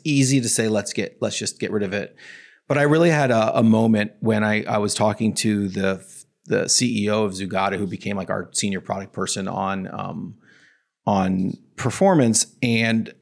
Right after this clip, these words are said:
he really helped me think about this differently. Like, I think we, again, by having, being honest about the situation when it comes to performance,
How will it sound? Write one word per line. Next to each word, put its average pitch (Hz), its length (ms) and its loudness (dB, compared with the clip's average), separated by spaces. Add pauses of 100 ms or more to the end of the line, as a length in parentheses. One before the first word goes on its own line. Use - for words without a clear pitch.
(220)
he 120 540 4
really 123 220 6
helped 113 180 2
me 104 60 2
think 107 160 0
about 101 160 -2
this 98 80 -4
differently. - 520 -6 (200)
Like, 117 200 -4
I 117 120 0
think 160 360 0
we, 143 200 4
again, 110 240 0
by 101 80 2
having, 110 240 -2
being 107 160 2
honest 107 260 0
about 98 140 0
the - 60 -6
situation 98 460 -4
when 87 80 -8
it - 40 -20
comes - 100 -10
to - 20 -14
performance, 95 520 -4